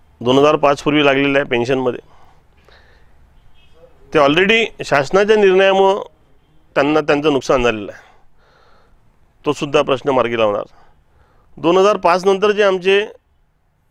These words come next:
शिक्षक व इतर विभागाचे कर्मचारी लागले, यामध्ये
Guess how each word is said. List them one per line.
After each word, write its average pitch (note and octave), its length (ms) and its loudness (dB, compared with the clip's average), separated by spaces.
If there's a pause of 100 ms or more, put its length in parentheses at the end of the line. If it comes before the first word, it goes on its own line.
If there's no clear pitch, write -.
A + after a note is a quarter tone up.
(180)
शिक्षक E3+ 360 -4
व E3 240 -2 (140)
इतर D#3 260 -10
विभागाचे D3 500 -4
कर्मचारी B2 500 -8
लागले, E2+ 240 -8 (2750)
यामध्ये F#3 520 0